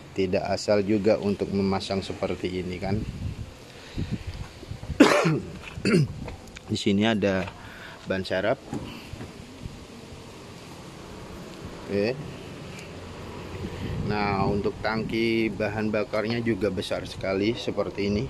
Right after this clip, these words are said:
Tangki bahan bakarnya itu kapasitasnya seratus liter.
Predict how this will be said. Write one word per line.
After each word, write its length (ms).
Tangki 320
bahan 320
bakarnya 640
itu 640
kapasitasnya 800
seratus 800
liter. 320